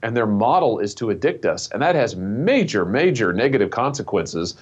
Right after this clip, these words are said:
And so we, we need to do something about that, and that starts with us personally. And I, your example is a great one. I, I should see if I could follow that great example.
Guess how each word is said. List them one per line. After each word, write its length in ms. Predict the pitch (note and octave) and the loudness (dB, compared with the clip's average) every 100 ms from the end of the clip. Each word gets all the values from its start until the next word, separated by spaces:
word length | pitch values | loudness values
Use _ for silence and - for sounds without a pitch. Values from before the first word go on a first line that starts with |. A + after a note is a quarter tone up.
| - - - - | -20 -20 -12 -6
And 120 | B2 | 0
so 120 | C3+ | 2
we, 220 | C3+ A#3 | 4 2
we 200 | - D#3 | 0 0
need 140 | A3+ F3 | 2 2
to 80 | |
do 160 | A#2+ D3+ | 2 2
something 240 | D#3+ D#3 | 2 0
about 240 | C#3 D3 D3 | 2 2 2
that, 180 | C#3+ C#3+ | 2 2
and 100 | C3 | 0
that 140 | B2+ - | -2 -2
starts 360 | - F3 F#3+ | 0 0 0
with 140 | C3 B2+ | 0 0
us 140 | A2+ | -2
personally. 720 | - E3 F#3+ B2 G2 D#2 F2+ | -2 -2 0 -2 -4 -4 -4
And 120 | G#2 | -2
I, 140 | G#2+ G2 G#2+ | 0 0 -2
your 200 | G2+ C#3+ | 0 0
example 380 | B2+ G#2+ A#2+ A#2+ | 0 0 0 -2
is 80 | G#2 | -4
a 40 | |
great 200 | F2 A2+ | 0 2
one. 160 | B2 F#2+ | 2 2
I, 160 | G#2+ - | 0 0
I 120 | A#2 | -2
should 180 | A#2+ G#2 | -2 -4
see 120 | A#2 | -4
if 100 | G#2+ | 0
I 100 | G#2+ | 0
could 180 | G#2 F2+ | -2 -2
follow 300 | A2 A#2+ G#2 | 0 2 2
that 240 | F#2 - | -2 -2
great 180 | G#2 G#2 | 0 -2
example. 640 | E2+ F#2+ A#2+ C3 D#2+ - | -2 -4 -4 -2 -4 -4